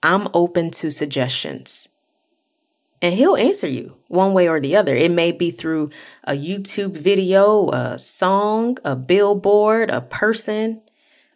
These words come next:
but you will get confirmation from a source. And it's gonna be that idea or that project or that business that just sits on your heart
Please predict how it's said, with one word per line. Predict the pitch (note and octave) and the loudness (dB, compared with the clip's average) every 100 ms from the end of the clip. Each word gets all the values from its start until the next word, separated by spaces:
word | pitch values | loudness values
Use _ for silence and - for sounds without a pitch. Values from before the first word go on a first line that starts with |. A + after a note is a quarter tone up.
| - | -6
but | D#3+ C3+ | -2 -2
you | D#3+ A3 | -2 -2
will | A3+ G3 | 2 2
get | D#3+ G3 G#3 | 2 0 -2
confirmation | - F3+ F3 D3 C#3 D#3 D#3+ - B2 | 0 -2 0 -2 -2 -2 -4 -4 -4
from | B2+ - F3+ D3+ C#3 - | -4 -4 -2 -2 -4 -8
a | C3 | -4
source. | - B2+ - - - - _ _ _ - | -4 -6 -8 -6 -4 -6 _ _ _ -6
And | D#3+ D#3+ | -2 -2
it's | D#3+ | -4
gonna | F#3+ G#3 G3 | -2 -2 -4
be | - E3+ F3 | -6 -8 -6
that | E3 D#3 - | -2 -4 -4
idea | C#3+ C3+ C3 - C3 C#3+ F#3 A3 - _ _ _ | -6 -6 -8 -4 -2 0 0 -2 -6 _ _ _
or | - | -4
that | C#3+ C#3+ - - | -2 -2 -4 -10
project | - C3 C#3+ - G3 G3+ | -6 -2 -2 0 0 0
or | - C#3 | -2 -2
that | C#3 C#3 B2+ | -2 -6 -4
business | C#3 D#3 F#3+ F#3+ - | -2 -2 0 -2 -2
that | D3+ - | -6 -10
just | C#3 C3+ C3 - | -10 -6 -4 -2
sits | - G3+ C4+ - - | -2 -2 -4 -6 -6
on | F3+ F3+ | -6 -4
your | F#3 | -4
heart | F3+ - F#3 - - | -6 -4 -4 -4 -14